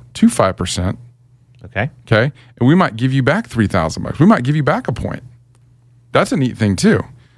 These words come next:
Speaker 1: So if you're kinda cash strapped, or, you know, you're buying a house,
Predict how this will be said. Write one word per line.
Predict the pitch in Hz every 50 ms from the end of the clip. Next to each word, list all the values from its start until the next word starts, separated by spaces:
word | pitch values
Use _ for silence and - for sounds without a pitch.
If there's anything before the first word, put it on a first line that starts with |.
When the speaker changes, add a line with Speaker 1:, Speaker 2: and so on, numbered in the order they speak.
| _
Speaker 1:
So | _ - - 135 127 127 120 -
if | 131 131 131 -
you're | 123 123 117 113 110 -
kinda | - 143 131 117
cash | - - 131 117 143 143
strapped, | - - 165 170 196 214 - - - - - - - _ _ _ _ _ _ _
or, | - 113 113 113 113 110 110 107 107
you | 131 156
know, | 147 120 110 113 120 117 - - -
you're | 113 110
buying | 131 127 147 160
a | 151
house, | 147 139 135 139 139 135 - - -